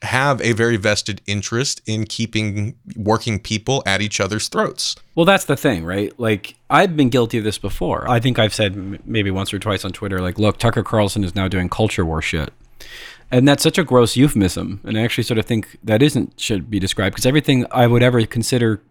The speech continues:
Speaker 2: Tucker Carlson talking about culture war shit is him stoking racism, transphobia, homophobia. Like, these are specific forms of demagoguery and incitement against vulnerable populations. Culture war, in some ways, kind of flattens that.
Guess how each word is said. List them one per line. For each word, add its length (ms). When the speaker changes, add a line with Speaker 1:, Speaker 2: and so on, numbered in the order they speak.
Speaker 2:
Tucker 220
Carlson 400
talking 320
about 240
culture 320
war 160
shit 320
is 160
him 140
stoking 680
racism, 720
transphobia, 680
homophobia. 560
Like, 120
these 160
are 100
specific 920
forms 420
of 260
demagoguery 960
and 240
incitement 560
against 280
vulnerable 340
populations. 720
Culture 340
war, 240
in 60
some 220
ways, 260
kind 180
of 60
flattens 420
that. 240